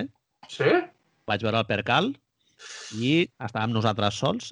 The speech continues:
Speaker 1: vam entrar, vam mirar la vitrina aquella, el noi aquell ens va mirar com dient, «Voleu algo?» I ens vam girar i li vam dir, «Adiós».
Speaker 2: Tu eres del buen comer. Tu eres del
Speaker 1: Bueno,
Speaker 2: buen
Speaker 1: no
Speaker 2: comer.
Speaker 1: sé, a vegades no,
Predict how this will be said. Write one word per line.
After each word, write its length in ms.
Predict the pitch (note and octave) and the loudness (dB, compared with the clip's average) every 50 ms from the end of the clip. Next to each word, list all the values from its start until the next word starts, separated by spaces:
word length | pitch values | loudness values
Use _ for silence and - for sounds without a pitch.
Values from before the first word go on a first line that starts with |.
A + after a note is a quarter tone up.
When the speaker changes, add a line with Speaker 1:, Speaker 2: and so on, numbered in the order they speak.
| - _ - | -16 _ -6
Speaker 1:
vam 240 | A#2 A#2 A2 A2+ | -4 -2 -2 0
entrar, 260 | A2 G2+ F2+ - F#2 F2+ | -2 -2 -2 -2 0 0
vam 120 | G2 G2+ A2 | 0 0 0
mirar 360 | A2 G#2+ F#2+ F#2 F#2+ F#2 F#2+ F#2+ | 0 0 2 0 0 0 0 0
la 60 | F#2 F#2 | 0 0
vitrina 380 | F#2+ F2+ - G#2 G2+ G2+ G#2+ G#2 F#2+ | 0 0 0 2 2 2 2 2 2
aquella, 300 | A2+ B2+ D#3 F#3+ B3 - | 2 2 2 2 2 0
el 80 | - G2 | 0 0
noi 200 | G2 G2+ G#2+ G#2+ | 2 2 2 4
aquell 300 | G2+ G2+ G#2+ G2 G2 G2 F#2+ F#2+ | 2 2 0 -2 -6 -6 -8 -8
ens 200 | F#2 F2+ E2+ F2 | -8 -8 -6 -4
va 120 | G2 F#2+ G2 | -2 -2 -2
mirar 300 | G2+ G2 G2 A#2+ D#3 F#3 | 0 2 4 4 4 4
com 160 | E3 B2 G#2 | 2 0 0
dient, 420 | F#2+ F#2+ F#2 F2+ F2 F2+ F2 F2 F2+ | 0 0 -2 -2 -2 -4 -4 -4 -4
«Voleu 280 | F2+ F2+ F#2 G2+ A2 A#2 | 0 2 4 6 6 6
algo?» 320 | A#2+ C#3 D#3 G3 A3 C4 - - - - | 6 6 6 4 2 0 -4 -10 -14 -8
I 260 | - A2 G#2+ B2 C#3+ - - | -2 2 4 4 4 2 0
ens 160 | G#2 G#2 G2+ A2 | -2 0 4 4
vam 160 | B2+ C#3+ C3+ | 4 6 6
girar 240 | B2+ C3 C3 C#3+ D3 | 6 6 8 6 6
i 60 | C#3+ | 4
li 40 | C3 A#2 | 4 2
vam 120 | G#2+ G2+ G2 | 0 -2 -4
dir, 160 | G2 F#2 F#2 - _ - | -4 -6 -6 -8 _ -10
«Adiós». 500 | - F#2 G2 G#2+ G#2 G2+ F#2+ G2 - - _ _ _ - - - - - - - | -6 -2 0 2 2 2 2 0 -4 -10 _ _ _ -20 -20 -20 -20 -14 2 6
Speaker 2:
Tu 100 | D3+ D#3 | 6 8
eres 180 | D#3+ F3+ F3 | 8 6 6
del 140 | F3+ F3+ D#3+ | 4 4 6
buen 120 | D3+ D3 C#3 | 4 4 4
comer. 260 | D3+ D3 B2+ A#2 A2 - - _ _ _ _ _ _ _ _ _ _ - | 2 -2 -2 -4 -6 -8 -12 _ _ _ _ _ _ _ _ _ _ -6
Tu 80 | - | -4
eres 160 | B2 A#2+ B2+ G#2+ | -2 0 2 2
del 80 | A#2 | 2
Speaker 1:
Bueno, 100 | B2 C3 | 4 4
Speaker 2:
buen 120 | B2+ A#2+ A#2 | 2 2 2
Speaker 1:
no 60 | B2+ A#2 | 0 0
Speaker 2:
comer. 20 | |
Speaker 1:
sé, 300 | A2+ A2 B2 D#3+ D#3+ C3+ | 0 2 4 4 4 4
a 160 | G#2 G2+ A2 | 4 4 4
vegades 400 | A2+ G#2 G2 G2+ A2+ C3+ D#3 C3+ | 4 2 2 2 4 4 4 4
no, 160 | B2 G#2 G#2+ | 2 2 2